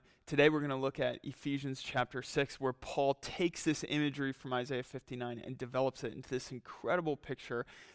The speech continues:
that he calls the armor of God. Before we jump into the word and the topic today, join me in a word of prayer. Let's ask the Lord to speak and to guide us and to teach us. And, uh, we'll pray it together. Father, uh, thank you for your scriptures. As always, it's a gift, uh,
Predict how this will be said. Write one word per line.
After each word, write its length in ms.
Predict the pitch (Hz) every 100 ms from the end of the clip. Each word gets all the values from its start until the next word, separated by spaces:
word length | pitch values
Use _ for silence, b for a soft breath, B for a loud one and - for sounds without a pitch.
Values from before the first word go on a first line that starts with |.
| -
that 120 | 131
he 160 | - 135
calls 420 | - 123 123 - B B B
the 140 | 131
armor 320 | 117 135 131 123
of 120 | 123
God. 260 | 120 120
Before 240 | - - 190
we 80 | 196
jump 240 | 185 185
into 100 | 185
the 80 | 156
word 380 | 160 185 190 190 B B
and 140 | - 135
the 60 |
topic 360 | - 147 143 139
today, 280 | 147 131 131
join 280 | 147 143 143
me 280 | 143 135 131 b -
in 100 | 127
a 80 | 127
word 160 | 131
of 80 | 123
prayer. 260 | - 131 131
Let's 200 | 139 143
ask 220 | 135 -
the 60 |
Lord 380 | 123 127 127 123
to 140 | - 123
speak 560 | - - 147 143 - b b
and 100 | -
to 80 | 120
guide 300 | 123 131 135
us 180 | 135
and 160 | - 127
to 100 | -
teach 380 | - - 123 -
us. 320 | 123 - - b b b b -
And, 240 | 123 120
uh, 180 | 117 123 -
we'll 180 | 135 120
pray 240 | - 120
it 100 | 107
together. 360 | 131 117 117 117 B B B B
Father, 520 | - 170 156 147 147 -
uh, 80 |
thank 260 | - 175 156
you 60 | 147
for 160 | 143
your 80 | 127
scriptures. 520 | - - 139 143 135
As 140 | 127 127
always, 320 | 127 127 131
it's 160 | 120
a 40 | 120
gift, 420 | 123 123 - - - b b -
uh, 220 | 127 120